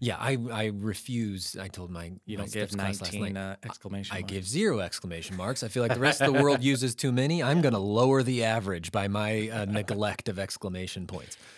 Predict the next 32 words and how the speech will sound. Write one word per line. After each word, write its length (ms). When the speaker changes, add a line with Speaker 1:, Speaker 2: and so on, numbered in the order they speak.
Speaker 1:
It's 160
just 220
a 80
ridiculous 560
way 180
to 80
talk. 380
You, 180
<laughs> 180
you're 340
not 240
that 160
excited 440
about 240
everything. 440
Um, 460
but 280
being 200
able 200
to 80
think, 360
I, 200
I 60
really 220
like 240
the, 100
you 160
know, 180
this, 400
this 140
formation 920
of 380